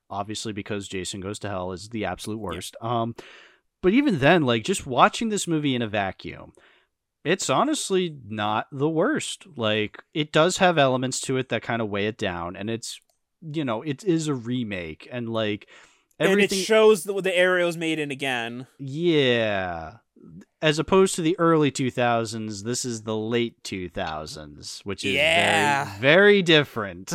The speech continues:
Speaker 1: <laughs>
Speaker 2: Early G P S, the tech dude blasting Sister Christian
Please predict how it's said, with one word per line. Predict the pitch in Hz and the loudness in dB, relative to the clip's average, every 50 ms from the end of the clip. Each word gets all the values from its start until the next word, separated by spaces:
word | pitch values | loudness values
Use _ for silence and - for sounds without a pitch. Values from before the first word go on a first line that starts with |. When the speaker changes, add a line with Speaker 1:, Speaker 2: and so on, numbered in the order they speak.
| 175 - - | 0 10 10
Speaker 1:
<laughs> | 220 - - 208 185 - 165 185 - - 147 165 147 - 139 139 - - 135 | 10 12 12 10 10 10 10 8 8 8 6 2 2 4 0 0 0 2 2
Speaker 2:
Early | 185 190 196 202 202 208 202 | 4 4 4 4 4 2 0
G | 170 151 165 185 180 | -2 -6 -8 -8 -8
P | 156 190 180 170 | -8 -6 -2 0
S, | 175 180 180 180 - - | 2 2 2 0 -2 -8
the | 156 143 | -10 -12
tech | - - - 170 160 160 _ _ | -12 -6 -2 0 0 0 _ _
dude | - 151 156 156 160 156 151 151 _ _ | -6 -4 -2 -2 -2 -4 -4 -8 _ _
blasting | 147 139 139 143 151 156 156 165 - - 175 160 | -18 -14 -4 0 2 2 2 0 -2 -8 -10 -10
Sister | 143 - - - 151 143 - - 147 135 | -10 -10 -10 -10 -10 -10 -8 -8 -8 -10
Christian | - - - 160 151 147 - - - 170 160 156 151 151 | -10 -12 -10 -8 -8 -8 -8 -10 -8 -6 -6 -6 -6 -8